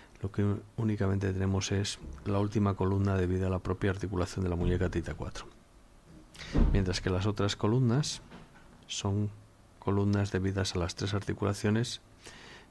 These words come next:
primero de la articulación de brazo tita uno, segunda columna debido a la articulación tita dos de brazo, tercera columna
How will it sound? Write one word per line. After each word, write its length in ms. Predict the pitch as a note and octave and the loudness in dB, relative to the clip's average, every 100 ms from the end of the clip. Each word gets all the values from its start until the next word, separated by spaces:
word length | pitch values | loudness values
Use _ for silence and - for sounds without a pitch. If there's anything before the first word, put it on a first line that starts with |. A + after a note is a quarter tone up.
| - | -8
primero 540 | G2+ G2 F#2+ F#2+ F#2 - - - - | -2 2 2 2 0 -2 -14 -18 -6
de 300 | F#2+ G2 F#2+ | -4 -2 0
la 160 | F#2+ | 0
articulación 580 | F#2+ G2+ G2 F#2+ F#2 G2 | -2 -2 -2 -2 0 0
de 80 | F#2 | 2
brazo 300 | F#2 F#2 F2+ | 0 0 -4
tita 280 | - F#2+ G2+ | -4 -2 2
uno, 320 | A2 A2 A2+ - - - - | 2 2 0 -4 -20 -20 -10
segunda 400 | - F#2+ F#2+ F#2 | -4 0 0 0
columna 460 | F#2 F#2+ G2 F#2+ | 0 2 2 0
debido 240 | F2+ F#2 F#2 | 0 0 0
a 20 | |
la 40 | F#2 | 0
articulación 520 | F2+ F2+ F#2+ - F#2 | -2 -2 -2 -2 -4
tita 220 | F#2 F#2 | -2 -2
dos 220 | F#2 F#2+ | -2 0
de 80 | G#2 | 0
brazo, 340 | G2+ G#2 G#2 - - - - - - - | 0 -2 -4 -6 -16 -20 -20 -20 -20 -20
tercera 360 | - F#2+ - F#2 | -8 -6 -2 -2
columna 480 | F2+ F2 F2+ F#2 | 0 0 2 0